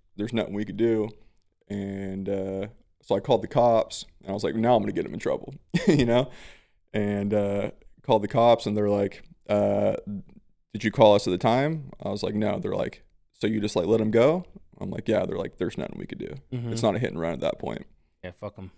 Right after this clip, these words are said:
Speaker 1: And <laughs> so I paid, like, five hundred bucks for some, like, scrap place to come and take my car, and, uh, went out and bought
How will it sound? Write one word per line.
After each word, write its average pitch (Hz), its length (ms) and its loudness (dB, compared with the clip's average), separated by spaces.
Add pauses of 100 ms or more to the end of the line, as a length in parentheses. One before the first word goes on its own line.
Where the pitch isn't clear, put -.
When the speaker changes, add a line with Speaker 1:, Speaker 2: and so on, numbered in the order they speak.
Speaker 1:
And 101 340 -4
<laughs> - 80 2
so 120 280 8
I 113 80 8
paid, 113 340 4
like, 101 200 0
five 113 280 4
hundred 107 180 0
bucks 107 340 2
for 117 100 -4
some, 104 160 -2
like, 101 160 -2
scrap - 460 2
place 101 340 2
to - 60 2
come 175 260 8
and 131 100 0
take - 220 10
my 139 160 6
car, 123 420 6 (680)
and, 98 460 -2
uh, 95 320 -2 (540)
went 98 160 -6
out 90 100 -4
and 95 100 -6
bought 95 300 -2